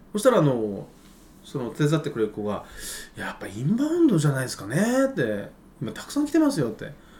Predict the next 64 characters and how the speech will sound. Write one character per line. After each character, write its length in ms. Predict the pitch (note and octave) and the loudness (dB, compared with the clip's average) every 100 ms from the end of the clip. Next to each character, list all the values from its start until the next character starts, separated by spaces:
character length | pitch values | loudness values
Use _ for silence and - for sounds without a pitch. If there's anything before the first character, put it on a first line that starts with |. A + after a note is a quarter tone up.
| - | -6
で、 80 | C#3 | -4
特 160 | G3+ A3+ | -2 -2
に 80 | G#3 | 0
韓 160 | A#3 | 0
国、 240 | F#3+ D3 B2+ | 0 -2 0
中 100 | E3 C#3+ | 0 0
国 120 | A#2+ | -2
の 120 | A2 | -6
方 160 | G#2+ G#2 | -8 -8
た 100 | G#2 | -8
ち 100 | - | -8
た 120 | A#2+ | -8
く 80 | - | -2
さ 80 | G#3 | -2
ん 40 | |
来 60 | A3+ | -2
て 80 | |
る 60 | A3 | -4
ん 180 | G#2+ F#2+ | -4 -4
で 80 | A2 | -4
ね、 180 | C#3+ - - - - | -4 -8 -20 -20 -12
あ 100 | A#2 | -8
の、 320 | G#2+ G#2+ G#2 | -6 -6 -8
そ 140 | G#2 F#3+ | -10 -12
う 100 | A#3+ | -12
い 20 | |
っ 40 | |
た 40 | A#3 | -8
と 80 | B3+ | -6
こ 100 | B3 | -6
を 40 | |
タ 120 | G3+ | -4
ー 140 | A3 A#3+ | -2 -2
ゲ 40 | |
ッ 40 | - | -2
ト 100 | C3+ | -4
に 60 | |
し 40 | C3 | -4
た 60 | |
方 60 | A2 | -8
が 60 | |
絶 160 | G#2 A#2+ - | -10 -14 -6
対 380 | A3+ A#3 A3+ A#3+ | -4 -2 -4 -6
い 40 | |
い 20 | |
と 80 | G3+ | -2
思 100 | F#3 | 0
い 40 | |
ま 120 | A3+ A#3 | 0 -2
す 80 | |
よ 200 | F#3 F#3 | -2 -2
っ 60 | F#3 | -2
て 140 | B2+ | -6
言 0 | |
っ 20 | - | -8
て、 260 | A2+ G#2+ - - C#4+ | -8 -8 -12 -8 -4
で、 80 | C#4+ | -2
そ 80 | C4 | -2
れ 80 | |
で 100 | C4 | -2
そ 120 | A3+ A3 | -2 -2
の 60 | |
人 120 | G#3 C#3+ | -2 -4
と、 240 | A2+ | -6